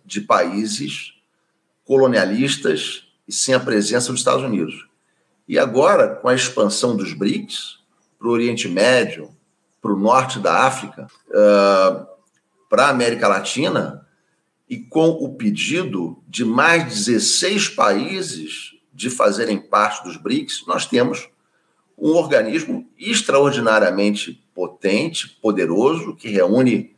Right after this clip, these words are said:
ah, potências petroleiras, que reúne, ah, ah, os países com principais massas demográficas do mundo. Nós temos a reunião de uma organização desse porte sem a presença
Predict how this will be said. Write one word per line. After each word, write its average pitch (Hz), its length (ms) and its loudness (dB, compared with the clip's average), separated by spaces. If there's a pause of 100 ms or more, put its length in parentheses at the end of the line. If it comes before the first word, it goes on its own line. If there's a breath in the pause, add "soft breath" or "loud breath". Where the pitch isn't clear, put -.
(520)
ah, 92 380 2
potências 127 560 0
petroleiras, 98 760 0
que - 120 -14
reúne, 113 680 2 (360 soft breath)
ah, 92 480 4
ah, 90 460 2 (220)
os - 140 -8
países 110 1000 0
com 110 240 -4 (240)
principais 139 1080 0
massas 110 600 2
demográficas 98 680 2
do 87 120 -10
mundo. 117 320 -4
Nós - 180 -2
temos 139 400 0 (480 soft breath)
a 107 140 0
reunião 110 580 2 (400)
de 98 160 -4
uma 123 160 4
organização 107 680 0
desse 165 360 0
porte - 320 2
sem - 160 -4
a 330 40 -2
presença - 600 -6